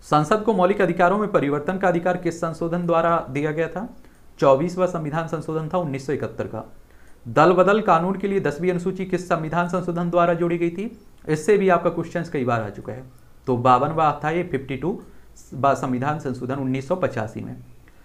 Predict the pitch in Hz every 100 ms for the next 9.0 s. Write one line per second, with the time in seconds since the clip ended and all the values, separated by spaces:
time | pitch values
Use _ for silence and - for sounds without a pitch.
0 | - 123 151 196 196 175 175 185 185 190
1 | 185 175 196 262 - 117 127 131 147 175
2 | 175 131 131 147 143 120 117 110 110 -
3 | 123 123 143 143 196 - 120 - 127 110
4 | 104 - - - - - - - - -
5 | - - 151 156 196 208 214 175 175 190
6 | 196 185 196 185 143 139 156 139 139 170
7 | 170 175 170 202 - - - 123 123 143
8 | - 196 180 175 185 180 175 180 196